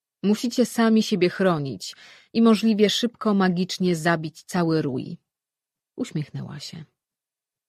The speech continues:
„Jeśli ktokolwiek z was wątpi, czy zdoła wykonać to zadanie, niech zrezygnuje od razu. Mamy tu tkacza snów, ale pewnie wolałby nie spędzić całego popołudnia na usuwaniu larw ostrosów z waszych ciał”.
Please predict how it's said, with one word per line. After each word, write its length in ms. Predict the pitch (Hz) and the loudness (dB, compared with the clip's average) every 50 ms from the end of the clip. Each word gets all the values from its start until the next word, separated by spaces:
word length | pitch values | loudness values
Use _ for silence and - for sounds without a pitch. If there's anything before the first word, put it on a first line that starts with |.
| _ _ - | _ _ -6
„Jeśli 280 | 160 147 - - 180 | -6 -6 -6 -8 -10
ktokolwiek 640 | - - - 165 - - 190 202 196 190 185 175 165 | -10 -6 -8 -8 -2 0 0 0 2 0 -2 -2 -2
z 100 | 147 147 | -8 -4
was 320 | 143 165 170 170 - - | -2 -2 -2 -2 -2 -6
wątpi, 640 | 151 156 180 196 196 170 - - _ - - - - - | -4 -2 0 0 0 -2 -4 -8 _ -14 -12 -12 -12 -12
czy 160 | - - 147 | -8 -8 -6
zdoła 320 | 151 151 165 165 160 156 156 | -4 -2 0 0 0 0 0
wykonać 600 | 156 160 - - - 190 175 147 - - - - | -2 -4 -4 0 0 0 0 0 -4 -8 -8 -6
to 120 | 160 151 | -6 -4
zadanie, 540 | 143 156 165 185 185 170 139 131 127 104 - - - - - _ _ _ _ - | -4 -2 0 0 0 0 0 -4 -6 -8 -10 -12 -18 -20 -20 _ _ _ _ -4
niech 220 | 247 233 - 233 | -4 2 2 2
zrezygnuje 600 | 202 214 214 196 196 202 185 202 196 190 175 165 | 4 6 4 4 4 2 4 4 4 4 4 2
od 100 | 170 156 | 0 -2
razu. 480 | 160 147 135 135 135 - - - 156 - _ _ _ _ _ _ _ _ _ _ _ _ _ _ _ _ | -2 -4 -4 -6 -8 -12 -16 -16 -18 -20 _ _ _ _ _ _ _ _ _ _ _ _ _ _ _ _
Mamy 260 | 185 202 220 233 226 | 2 4 4 4 4
tu 120 | 233 233 190 | 2 0 -4
tkacza 400 | - - - 226 220 - 202 180 | -4 0 0 0 0 0 -2 -4
snów, 480 | - - 175 160 101 - - - - - - - - - _ _ _ _ _ | -4 -4 -6 -6 -4 -6 -10 -14 -18 -20 -20 -20 -20 -20 _ _ _ _ _
ale 160 | 269 269 277 | 0 2 2
pewnie 340 | 254 277 269 233 240 233 226 | 4 4 4 6 6 4 4
wolałby 440 | 190 214 226 233 214 208 185 185 196 | 6 6 6 6 6 4 4 2 2
nie 120 | 196 190 | 2 2
spędzić 600 | 185 - - - 175 156 156 143 143 123 - - - | 0 -2 -2 -2 0 0 0 -2 -4 -8 -10 -12 -8
całego 340 | - 165 156 156 151 165 160 | -4 -2 -2 0 -2 -2 -4
popołudnia 720 | - 160 - - 160 156 156 165 165 175 175 175 180 180 | -4 -6 -4 -2 -2 0 0 0 0 0 0 2 2 2
na 280 | 180 160 151 147 151 151 | 0 0 -2 -2 -4 -4
usuwaniu 640 | - 180 - - - 170 165 175 175 175 165 156 156 | -6 -8 -8 -6 -4 -2 0 0 0 2 0 0 0
larw 400 | 160 160 160 160 160 160 - - | -2 -2 -2 -2 -4 -6 -8 -6
ostrosów 720 | - 165 - - - 170 160 156 156 - - - - 143 | -8 -8 -8 -6 -6 -2 -2 -2 -2 -6 -12 -14 -10 -10
z 120 | 143 143 | -10 -4
waszych 340 | - 131 143 - - 147 - | -4 -4 -4 -4 -8 -10 -12
ciał”. 420 | - - 180 147 - - - 165 | -8 -6 -6 -6 -6 -8 -12 -14